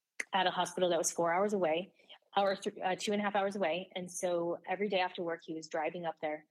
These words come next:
to spend at least two or three hours with his wife and his new baby. And he, then he would drive home. So he was only getting about two hours of sleep a night. Poor man is exhausted. And no one knew this. No one he worked with knew this 'cause he didn't want anybody to judge him and feel sorry for him.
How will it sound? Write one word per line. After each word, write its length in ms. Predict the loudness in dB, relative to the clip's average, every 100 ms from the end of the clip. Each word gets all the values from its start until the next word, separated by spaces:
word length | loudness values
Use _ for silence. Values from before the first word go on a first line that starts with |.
| -18
to 80 | -12
spend 360 | -8 -8 -10 -16 _ _ _ -4
at 120 | -2
least 240 | -2 -2
two 80 | -2
or 80 | -2
three 200 | 0 0
hours 380 | 2 2 -2 -2
with 160 | -4 -2
his 200 | -4 -2
wife 200 | -2 -2
and 100 | -4
his 120 | -8 -6
new 120 | -2
baby. 400 | 0 2 -2 -4 -12 -14 -12 -4
And 240 | 2 2 0
he, 140 | -2
then 120 | -2
he 100 | 0
would 120 | -2 0
drive 200 | -2 -2
home. 220 | -6 -6
So 100 | -2
he 20 |
was 100 | 0
only 140 | 2 2
getting 160 | 0
about 180 | 0 -2
two 120 | 0
hours 200 | 0 0
of 80 | -2
sleep 160 | -2 -4
a 20 |
night. 180 | -6 -12 _ _ _ _ _ _ _ _ _ _ -18 0
Poor 180 | 2 2
man 180 | 0
is 120 | -4 -4
exhausted. 680 | -4 -2 -2 -2 -4 -4 -10 -16 -14 -12 -12 2
And 280 | 4 4 2
no 200 | 2 4
one 200 | 2 2
knew 160 | 2 0
this. 300 | -4 -8 -6
No 320 | -2 2 2
one 240 | 2 0 0
he 240 | -4 -2
worked 260 | -2 -2 -6
with 160 | -10
knew 140 | -8 -8
this 180 | -8
'cause 180 | -10 -10
he 120 | -6 -4
didn't 160 | -4
want 160 | -4 -4
anybody 340 | -6 -2 -2
to 80 | -2
judge 320 | -2 -2 -2
him 80 | -8
and 100 | -14 -10
feel 120 | -8
sorry 260 | -6 -8 -8
for 100 | -12
him. 180 | -16